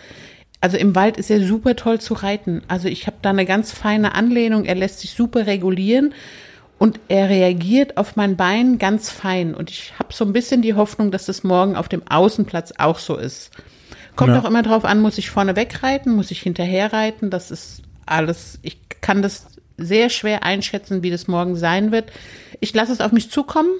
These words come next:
Speaker 1: Wir brauchen Routine und ich reite da rein mit, bin offen für alles, was denn da kommt.
Speaker 2: Aber dann geht's weniger so um die eigentliche, also quasi, ähm, was ist die Aufgabe? Also das habt ihr, also was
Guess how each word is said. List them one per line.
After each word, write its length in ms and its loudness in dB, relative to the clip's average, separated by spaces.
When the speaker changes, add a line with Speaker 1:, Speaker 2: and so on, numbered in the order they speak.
Speaker 1:
Wir 140 2
brauchen 320 2
Routine 560 2
und 340 -2
ich 240 -8
reite 220 -2
da 100 0
rein 500 2
mit, 140 0
bin 200 4
offen 540 0
für 220 -2
alles, 320 0
was 160 -4
denn 200 -4
da 120 -4
kommt. 380 -4
Speaker 2:
Aber 100 0
dann 160 4
geht's 320 2
weniger 480 4
so 160 4
um 240 2
die 240 -2
eigentliche, 1000 0
also 400 0
quasi, 580 -2
ähm, 460 -4
was 300 0
ist 240 -6
die 160 -14
Aufgabe? 840 0
Also 180 0
das 260 -2
habt 300 0
ihr, 320 2
also 260 0
was 280 -2